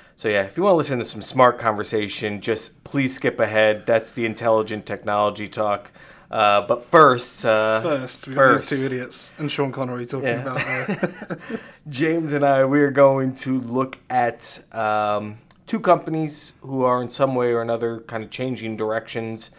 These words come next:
Speaker 1: Uh, James, I think we should start with I H S Markit.
Speaker 2: Yeah. Um,
Speaker 1: Okay.
Speaker 2: so some of you might remember, I think it was back in May,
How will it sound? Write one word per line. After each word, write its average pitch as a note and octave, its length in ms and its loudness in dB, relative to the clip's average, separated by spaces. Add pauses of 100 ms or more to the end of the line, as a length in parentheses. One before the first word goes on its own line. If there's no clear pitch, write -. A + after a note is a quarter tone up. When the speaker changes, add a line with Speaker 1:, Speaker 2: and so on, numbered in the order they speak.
(320)
Speaker 1:
Uh, G#2+ 200 -4
James, B2+ 500 -6
I A2+ 80 0
think - 640 -8
we B2+ 100 -6
should A#2 240 -12
start B2 400 0
with B2 240 -4
I A#2+ 120 -4
H B2+ 180 -6
S B2 100 -4
Markit. D3 400 -2 (140)
Speaker 2:
Yeah. E3+ 260 2 (220)
Um, C#3+ 340 2
Speaker 1:
Okay. C#3+ 100 2
Speaker 2:
so D3 220 -6
some F3+ 180 0
of D#3+ 80 -2
you D3+ 80 -2
might D3+ 100 -2
remember, D#3 400 -2
I C#3+ 40 -10
think D3+ 240 -4
it C#3+ 40 -8
was B2 140 -12
back - 280 -12
in B2 360 -8
May, F3 340 -8